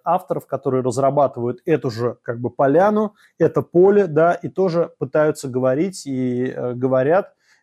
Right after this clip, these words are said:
кто-то более удачно, кто-то менее удачно, говорят тоже на эту тему наступления другой реальности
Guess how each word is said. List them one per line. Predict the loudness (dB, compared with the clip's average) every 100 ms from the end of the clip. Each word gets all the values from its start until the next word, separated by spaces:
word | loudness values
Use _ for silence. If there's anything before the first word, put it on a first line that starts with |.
| _
кто-то | -4 -2 -4
более | -2 2 4 6
удачно, | 6 4 2 -4
кто-то | -8 -6 0
менее | 2 2
удачно, | 2 2 0 -2 -6
говорят | 0 2 0 0
тоже | -2 -2
на | -2 -4
эту | -4 -6
тему | 2 4 4 2
наступления | 2 -2 -6 -4 0 2 2 2 2 -2 -6 _ -12
другой | -2 2 4 4
реальности | 6 4 4 4 0 -4 0 2 2